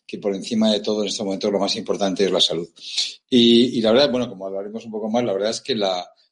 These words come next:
la salud, eh, nosotros decimos que es salud más economía. Es decir, ¿por qué? Porque vivimos en estos momentos una crisis económica, ¿no? Pero vivimos una crisis económica como consecuencia de una crisis sanitaria, es decir, de una crisis de una enfermedad, de una pandemia.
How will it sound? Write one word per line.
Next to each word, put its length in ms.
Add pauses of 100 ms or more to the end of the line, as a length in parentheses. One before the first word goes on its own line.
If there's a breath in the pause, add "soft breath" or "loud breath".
(160)
la 160
salud, 400 (160)
eh, 80
nosotros 320
decimos 380
que 160
es 240
salud 300
más 220
economía. 520
Es 400
decir, 160
¿por 160
qué? 240 (360 loud breath)
Porque 600
vivimos 500
en 60
estos 140
momentos 260
una 120
crisis 280
económica, 760
¿no? 200 (400 soft breath)
Pero 120
vivimos 300
una 80
crisis 320
económica 540
como 220
consecuencia 520
de 140
una 180
crisis 380
sanitaria, 520
es 60
decir, 240
de 60
una 140
crisis 240
de 60
una 140
enfermedad, 480
de 60
una 160
pandemia. 460